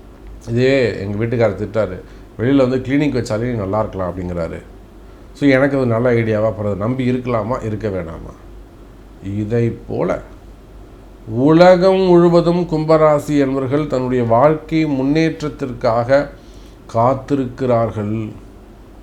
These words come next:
இந்த ஜென்ம சனி அந்த கும்பராசிக்கு நடக்க வேண்டிய நன்மைகளை தள்ளி போட்டுனே வருது.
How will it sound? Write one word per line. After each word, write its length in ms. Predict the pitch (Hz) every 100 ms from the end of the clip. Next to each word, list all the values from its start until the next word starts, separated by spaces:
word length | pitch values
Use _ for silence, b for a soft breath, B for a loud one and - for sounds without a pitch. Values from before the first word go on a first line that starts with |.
| - - B B B -
இந்த 160 | 131 127
ஜென்ம 540 | 107 127 147 190 196
சனி 560 | 180 160 160 175 185 - B B B - - - -
அந்த 220 | 127 131
கும்பராசிக்கு 920 | 113 139 143 160 156 147 147 139 143
நடக்க 460 | 127 117 139 139 147
வேண்டிய 500 | 139 135 131 127 117
நன்மைகளை 920 | 113 117 135 151 139 113 120 135 139 - - - - - -
தள்ளி 260 | 123 143
போட்டுனே 560 | 151 143 147 143 143 147
வருது. 520 | 131 120 110 107 113